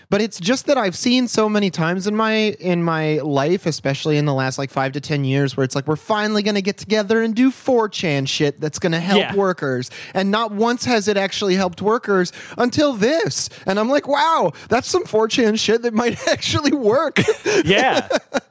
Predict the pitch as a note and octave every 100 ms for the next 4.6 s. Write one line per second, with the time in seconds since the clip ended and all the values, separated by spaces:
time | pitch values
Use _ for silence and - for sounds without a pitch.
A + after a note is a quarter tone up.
0 | _ - - G#3 F3 G3 E3+ D#3 E3+ -
1 | F#3+ F3 D#3 - - - - - A3+ D4
2 | C4+ E3+ - G3 F3 E3 - E3 D#3 F3+
3 | E3+ D#3 C#3+ C#3 B2+ C#3 C3 D3+ D3 C3+
4 | B2+ B2+ C3+ B2+ A#2+ -